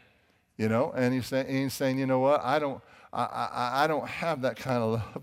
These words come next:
<laughs> Jesus. You know all things. I don't have that kind of love." And Jesus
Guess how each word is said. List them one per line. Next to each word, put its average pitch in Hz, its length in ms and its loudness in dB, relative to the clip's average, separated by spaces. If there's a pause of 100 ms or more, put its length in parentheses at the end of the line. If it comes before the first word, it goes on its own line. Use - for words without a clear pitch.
<laughs> - 100 -18
Jesus. 104 460 -6
You 165 140 -6
know 107 180 0
all 85 240 -2
things. 120 340 -10
I - 60 -10
don't 95 160 -8
have 131 180 -8
that 110 180 -10
kind 98 240 -6
of 90 60 -8
love." 104 240 0 (480)
And 120 100 0
Jesus 104 560 -2